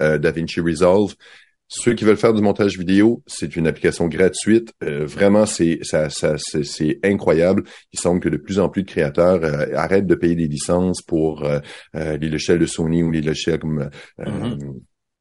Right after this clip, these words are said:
Speaker 1: pour faire avec, euh, DaVinci Resolve. C'est aussi une application professionnelle qui permet de monter des, des films en salle. Euh, je l'utilise et je suis émerveillé par ce que ça peut faire.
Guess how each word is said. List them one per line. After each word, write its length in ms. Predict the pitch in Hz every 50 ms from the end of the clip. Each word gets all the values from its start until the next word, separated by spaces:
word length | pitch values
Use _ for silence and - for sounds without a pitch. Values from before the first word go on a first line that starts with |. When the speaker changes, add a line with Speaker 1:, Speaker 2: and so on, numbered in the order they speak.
| _ _ _ _ _ - -
Speaker 1:
pour 200 | - 95 90 90
faire 380 | - - 95 85 87 90 90 - -
avec, 460 | - - 73 80 80 - _ - - -
euh, 160 | 78 73 73
DaVinci 380 | 73 78 71 76 71 - -
Resolve. 460 | 78 73 78 73 82 82 85 87 82 -
C'est 280 | - - 98 - - 110
aussi 280 | 104 - - - 135
une 120 | 123 110 101
application 460 | 85 - - - 90 87 - 95 82
professionnelle 600 | - 92 87 - 90 85 - 85 82 90 95 92
qui 60 | -
permet 240 | - 82 76 80 85
de 120 | 87 85 76
monter 500 | 80 80 78 73 71 - 90 87 87 85
des, 300 | 82 82 76 76 71 - - - _ _
des 100 | - 78
films 260 | 71 - 95 90 87 82
en 100 | 78 73
salle. 360 | - - 87 85 87 90 90 - - - _ _ - -
Euh, 120 | - 82
je 120 | 76 82
l'utilise 640 | 85 85 - - - 82 82 87 90 101 90 76 - -
et 80 | 80 73
je 80 | 76
suis 240 | 73 - - - - -
émerveillé 560 | 101 92 95 98 95 90 82 82 76 80 85
par 160 | 73 78 76
ce 60 | - -
que 80 | -
ça 140 | 76 - 76
peut 120 | - - -
faire. 300 | - - - - -